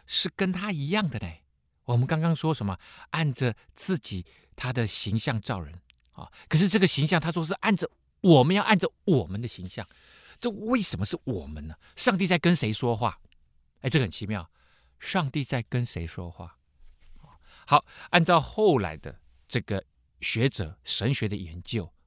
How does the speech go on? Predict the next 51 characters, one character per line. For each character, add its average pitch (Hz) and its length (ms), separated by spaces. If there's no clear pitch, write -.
我 107 120
们 110 80
知 131 120
道 120 180
这 214 140
位 180 160
神 92 360
他 143 140
不 - 160
仅 135 200
仅 98 140
是 107 260
独 117 140
一 117 80
的 113 100
上 101 220
帝， 92 200
而 139 100
且 113 140
是 110 260
三 175 320
位 160 80
一 - 120
体 - 160
的 - 120
上 78 240
帝。 - 200
他 202 120
是 196 100
独 147 180
一 165 120
的， 143 100
没 117 100
有 95 100
错， 101 220
可 131 120
是 170 160
呢， 151 60
他 190 160
里 143 100
面 143 200
有， 95 120
有 104 140
三 160 360
个 127 220
persona 110 640
啊， 98 160
persona 151 360
就 131 120
是 151 80
位 156 180